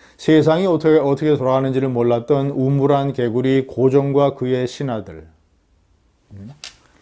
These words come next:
조선의 구한말 조선의 사대부들,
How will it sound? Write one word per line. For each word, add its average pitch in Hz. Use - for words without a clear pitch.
조선의 147
구한말 151
조선의 139
사대부들, 131